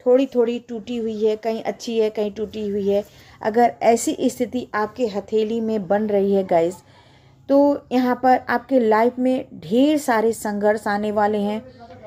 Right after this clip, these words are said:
आपका भाग्य अच्छा है, आपका कर्म भी अच्छा है, लेकिन आपके कार्यों में,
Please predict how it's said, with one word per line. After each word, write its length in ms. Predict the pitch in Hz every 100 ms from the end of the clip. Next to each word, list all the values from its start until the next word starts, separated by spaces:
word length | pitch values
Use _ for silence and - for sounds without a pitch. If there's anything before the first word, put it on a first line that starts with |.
| - _ _ -
आपका 300 | 240 - 277
भाग्य 480 | 196 202 269 269
अच्छा 320 | 320 285 - 285
है, 360 | 269 208 - -
आपका 360 | 220 233 - 247
कर्म 420 | 247 247 262 302
भी 140 | 294 302
अच्छा 320 | 269 - 240
है, 220 | 208 175 - - - -
लेकिन 460 | 240 262 302 294 277 _ _ _ _ _ _ _ -
आपके 320 | 247 - 302
कार्यों 580 | - 233 233 262 285 277
में, 240 | 214 180